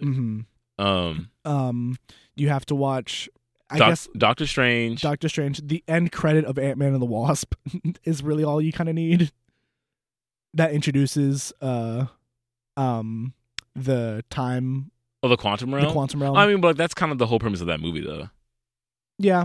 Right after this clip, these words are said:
Speaker 1: okay. Ant-Man and the Wasp. Um, you need to watch, uh, Civil War to understand why Tony and
Speaker 2: Oh, yeah.
Speaker 1: Captain America are, like, like, they're not friends
Speaker 2: Oh,
Speaker 1: anymore.
Speaker 2: they're beefing, yeah.
Speaker 1: Um, and, uh, Infinity War.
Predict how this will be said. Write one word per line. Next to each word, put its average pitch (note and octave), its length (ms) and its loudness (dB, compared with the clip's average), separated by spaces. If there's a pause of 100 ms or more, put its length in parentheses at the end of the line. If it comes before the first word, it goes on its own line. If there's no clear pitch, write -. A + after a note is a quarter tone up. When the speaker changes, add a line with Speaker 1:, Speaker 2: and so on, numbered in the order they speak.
(140)
Speaker 1:
okay. D3+ 240 0
Ant-Man F#3 260 4
and F#3+ 80 4
the E3+ 60 4
Wasp. C#3 380 -2 (440)
Um, C3 560 0 (760)
you D3+ 140 6
need D#3 200 6
to D#3+ 60 2
watch, C#3+ 600 0 (320)
uh, C#3+ 220 2
Civil E3+ 300 4
War C3+ 440 2 (580)
to - 80 0
understand C3+ 720 0 (520)
why B2+ 240 -2
Tony C3 500 -2
and G2 80 0
Speaker 2:
Oh, G2 140 6
yeah. E2 300 0
Speaker 1:
Captain C#3 220 -4
America B2+ 240 -4
are, A#2 60 -4
like, A2+ 180 -8 (140)
like, C3+ 140 -8 (240)
they're B2+ 140 -4
not A#2+ 160 -8
friends A#2+ 200 -6
Speaker 2:
Oh, A#2 40 -8
Speaker 1:
anymore. F2+ 140 -2
Speaker 2:
they're D#2+ 100 -2
beefing, E2 420 -6
yeah. C3 280 -2
Speaker 1:
Um, B2+ 320 -6 (500)
and, C#3 400 -2 (600)
uh, D3 140 -2
Infinity D3 340 -2
War. G#2+ 220 -8